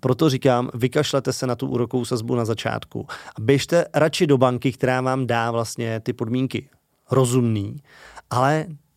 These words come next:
jste schopný tím procesem projít hladce, protože vás to potom nebude tak štvát na konci. Jo, takže tohle je za mě téma, který je velký, prostě správný výběr, výběr banky. Teď teprve, teď teprve má přijít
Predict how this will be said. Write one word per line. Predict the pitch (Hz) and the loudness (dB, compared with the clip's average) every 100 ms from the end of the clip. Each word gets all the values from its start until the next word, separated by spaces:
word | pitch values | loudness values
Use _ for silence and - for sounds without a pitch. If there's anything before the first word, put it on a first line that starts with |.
| _ _ | _ _
jste | - 151 | -4 -4
schopný | - 139 151 | -2 -2 0
tím | 139 156 | 0 0
procesem | 139 135 143 160 139 | 0 -2 -2 -4 -2
projít | 127 147 117 | 0 0 0
hladce, | 117 127 - - 101 - _ - - - - | -2 -2 -4 -8 -8 -10 _ -20 -20 -18 -10
protože | 113 156 170 | -2 0 2
vás | 165 - | 0 0
to | 135 | -4
potom | 135 147 139 131 | 0 0 0 -2
nebude | 120 117 123 120 | -4 0 2 2
tak | 117 | -2
štvát | - 107 110 | -2 -2 -2
na | 113 | -4
konci. | 110 107 110 113 - _ _ _ _ _ _ 120 | -8 -8 -8 -12 -16 _ _ _ _ _ _ 2
Jo, | 143 | 4
takže | 156 143 156 - - _ | 4 2 0 -4 -20 _
tohle | 135 143 151 156 156 | 4 6 6 4 4
je | 147 147 | 4 4
za | 139 | 4
mě | 143 135 | 4 4
téma, | 139 139 135 | 2 2 0
který | 113 127 | 2 0
je | 113 | 2
velký, | 120 117 110 | 0 -2 -6
prostě | 104 - | -10 -10
správný | - 117 120 120 113 | -6 -2 -2 -2 -4
výběr, | 110 107 104 95 - | -4 -2 -4 -8 -8
výběr | 117 117 | 0 0
banky. | 107 104 104 - - _ _ _ _ _ _ _ - | 0 -2 -6 -12 -14 _ _ _ _ _ _ _ 2
Teď | 180 180 | 2 4
teprve, | 165 151 135 110 110 135 - _ _ _ _ | 2 4 4 2 -2 -6 -14 _ _ _ _
teď | 165 - | 0 2
teprve | 135 135 120 | 4 4 4
má | 117 | 2
přijít | 117 - 151 110 107 | 0 -2 0 0 -2